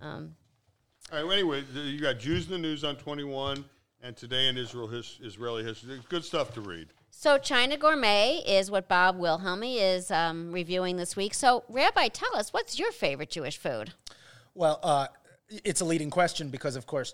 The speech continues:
Speaker 3: Chinese food on Christmas might be my favorite, but, uh,
Speaker 2: Christmas Eve.
Speaker 3: uh,
Speaker 1: Yeah.
Speaker 3: well, uh, yeah, depending on the minhag hamakom. <laughs> But, uh,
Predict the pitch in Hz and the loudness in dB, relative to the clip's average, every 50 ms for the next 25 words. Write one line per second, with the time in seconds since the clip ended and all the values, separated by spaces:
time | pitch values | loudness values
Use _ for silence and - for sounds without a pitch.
0 | - - - - 156 143 139 139 139 127 - - 151 139 131 123 117 113 107 - | -10 -8 -4 -2 0 0 0 0 0 0 0 0 -2 -2 -2 -2 -2 -4 -2 -2
1 | 160 151 - - 135 120 - 131 127 127 123 - - 135 120 117 110 110 - - | -2 -2 0 -2 -4 -6 -4 -2 -2 -2 -2 -4 -8 -10 -8 -8 -8 -8 -8 -10
2 | 110 107 104 107 101 - - 120 113 107 - - 123 120 117 117 113 110 117 113 | -10 -10 -10 -12 -14 -10 -8 -8 -6 -6 -8 -8 -8 -6 -4 -4 -6 -6 -8 -10
3 | - - 160 175 117 78 147 - _ 170 165 160 156 156 160 156 151 120 95 101 | -8 -8 -8 -8 -8 -10 -14 -12 _ -12 -10 -8 -8 -8 -6 -4 -4 -4 -4 -6
4 | - - _ _ _ 143 110 120 127 127 135 127 123 120 - 147 135 135 131 127 | -10 -16 _ _ _ -10 -8 -8 -6 -6 -8 -8 -6 -4 -4 -4 -4 -4 -6 -8
5 | 117 117 117 123 127 123 117 - 123 117 - 131 113 104 110 - - 185 151 117 | -10 -10 -10 -10 -10 -8 -6 -6 -6 -6 -6 -6 -6 -6 -4 -2 0 0 0 0
6 | 113 - - - - - - - 302 330 415 403 170 - 320 294 - 160 160 151 | -2 -8 -16 -16 -14 -14 -4 0 2 6 8 10 10 10 8 8 6 6 6 6
7 | - - - 196 | 4 2 4 2